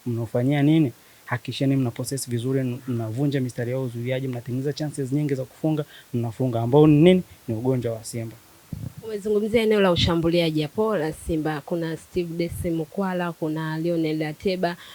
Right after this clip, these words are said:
Speaker 2: Kumekuwa kunazungumzwa maneno mengi sana. Huyu akianza ndio anakuwa bora zaidi, au huyu akianza ndio anakuwa bora zaidi. Wewe kwa upande wako unaona hapo ki-, yupi ni bora zaidi?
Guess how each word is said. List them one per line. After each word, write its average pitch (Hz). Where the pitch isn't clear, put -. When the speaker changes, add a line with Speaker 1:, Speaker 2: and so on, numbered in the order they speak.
Speaker 2:
Kumekuwa 208
kunazungumzwa 180
maneno 175
mengi 185
sana. 143
Huyu 208
akianza 190
ndio 160
anakuwa 156
bora 185
zaidi, 180
au 170
huyu 170
akianza 156
ndio 143
anakuwa 143
bora 147
zaidi. 170
Wewe 240
kwa 220
upande 190
wako 202
unaona 208
hapo 208
ki-, -
yupi 226
ni 185
bora 170
zaidi? -